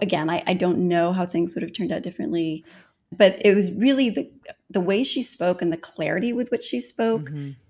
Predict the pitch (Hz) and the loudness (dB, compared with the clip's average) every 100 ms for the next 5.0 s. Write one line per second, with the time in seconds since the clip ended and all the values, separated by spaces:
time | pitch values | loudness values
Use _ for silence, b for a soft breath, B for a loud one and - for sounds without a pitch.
0 | - 180 - 175 160 160 160 - - - | -4 -4 -2 -2 0 -2 -2 -6 -8 -6
1 | 76 76 214 B B B B 285 269 240 | -6 -4 -6 B B B B -6 -4 -4
2 | 190 151 151 214 359 311 226 - 247 269 | -2 -2 -4 0 4 8 8 8 6 6
3 | 269 294 339 - - _ B B B - | 6 6 2 -2 -16 _ B B B -20
4 | - - 226 208 196 175 160 - 160 151 | -6 2 4 6 6 6 6 6 2 2